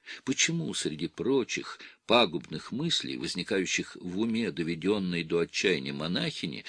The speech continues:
ей никогда не придёт в голову поджечь монастырь? Я ни разу не подумал об этом, и другие тоже. А ведь нет ничего легче. Нужно только в ветреный день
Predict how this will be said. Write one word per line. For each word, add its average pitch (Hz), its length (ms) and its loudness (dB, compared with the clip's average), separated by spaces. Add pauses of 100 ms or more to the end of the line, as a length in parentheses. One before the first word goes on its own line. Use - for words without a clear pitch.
(180)
ей 117 220 8
никогда 117 680 4
не 170 120 2
придёт 139 380 2
в 90 100 -4
голову 123 360 4
поджечь 110 600 2
монастырь? 95 760 -2 (1900)
Я 123 220 10
ни 143 100 8
разу 113 340 8
не 76 120 -4
подумал 73 440 -4
об 87 140 2
этом, - 240 0 (280)
и 95 100 0
другие 92 340 0
тоже. - 380 4 (420)
А 98 120 4
ведь 107 280 2
нет 113 380 6
ничего 135 480 8
легче. 160 680 10 (720)
Нужно 180 420 10
только 127 300 8
в 120 60 8
ветреный 127 640 0 (140)
день 82 260 -4